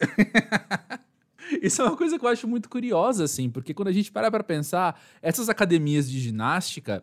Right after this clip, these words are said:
elas são historicamente muito recentes, certo? Não existiam do jeito que elas são hoje há, sei lá, cem anos. É a vida urbana que aí forçou um sedentarismo na gente, nós trabalhamos sentado grande parte do tempo,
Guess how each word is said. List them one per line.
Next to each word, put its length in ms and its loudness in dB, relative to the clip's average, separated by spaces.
elas 240 2
são 140 -2
historicamente 680 -2
muito 160 -4
recentes, 680 -2
certo? 420 4
Não 120 2
existiam 680 0
do 140 4
jeito 320 2
que 80 -2
elas 180 2
são 220 0
hoje 480 2
há, 180 4
sei 160 0
lá, 400 4
cem 300 0
anos. 300 0
É 40 6
a 60 6
vida 240 0
urbana 720 2
que 140 2
aí 400 2
forçou 420 -6
um 60 -4
sedentarismo 680 -4
na 160 -4
gente, 420 -2
nós 200 -8
trabalhamos 500 -2
sentado 460 2
grande 280 -6
parte 220 -4
do 100 -4
tempo, 320 0